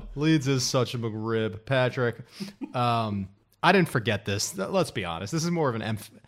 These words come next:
Speaker 2: emphasis point, but they brought in a new manager with four games left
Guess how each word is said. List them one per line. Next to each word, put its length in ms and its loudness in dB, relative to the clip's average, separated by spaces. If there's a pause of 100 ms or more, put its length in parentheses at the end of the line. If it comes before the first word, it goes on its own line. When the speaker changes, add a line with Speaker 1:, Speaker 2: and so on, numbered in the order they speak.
(140)
Speaker 2:
emphasis 680 0
point, 400 -8 (380)
but 420 -2
they 120 6
brought 320 4
in 100 6
a 60 2
new 240 4
manager 360 2
with 140 -4
four 460 0
games 360 0
left 420 -8